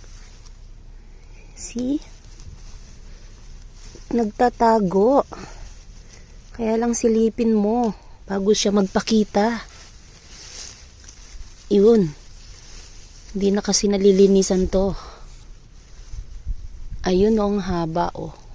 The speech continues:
Wow, ang haba. Oh, di ba? Masarap ang mahaba. Oh, ayan, oh.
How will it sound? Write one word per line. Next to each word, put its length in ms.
Wow, 440
ang 200
haba. 1040
Oh, 320
di 160
ba? 320
Masarap 400
ang 160
mahaba. 640
Oh, 260
ayan, 280
oh. 240